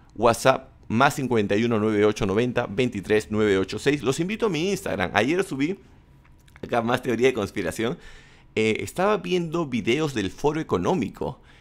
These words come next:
y me encontré con Ollanta Humala en una de las reuniones. Ollanta Humala es un expresidente de acá de Perú. Y, y este, un video que no tenía nada que ver con Perú, ¿ah? Una reunión de Foro Económico y en eso lo veo al fondo, lo veo a Humala.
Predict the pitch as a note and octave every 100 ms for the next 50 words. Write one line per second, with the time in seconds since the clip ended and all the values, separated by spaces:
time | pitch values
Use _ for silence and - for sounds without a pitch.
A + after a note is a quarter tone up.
0 | - - C3 B2 A#2+ A#2 A#2 G#2+ - D#3
1 | F#3 - F3 B2+ G#2+ - - A#2 A#2+ F3
2 | G3 F#3 - G#3+ - A#3 F3 - - A2+
3 | B2 E3 G3+ D#3 A2+ G#2+ G#2+ G#3 C3+ -
4 | - - - A2 B2 F3+ F3+ D3+ F3+ F3+
5 | C#3+ C#3+ C#3+ C3+ C3+ - B2+ A2+ A#2+ G3+
6 | - D#2+ - G#2+ G2 - C#3 E3 - -
7 | - - - C#3+ D3 C3 F3 A#3 B3 G3+
8 | A3 G3+ G3+ A#3 D#3 F#3 G#3+ G#3 G3 A#3
9 | A3+ C#3+ G3 G#3+ D3+ A2 G#3 C3+ - -
10 | - - - F#3+ F3+ C#3+ F#3+ F3+ F3 F#3+
11 | D#3 C#3+ E3 - - C#3+ F#2+ G2+ A3 D#3
12 | C3 F#3 E3 C3 - G#3 G#3 F#3 F#3 A#2+
13 | D#3 D3 A2 F3 D3+ C2+ -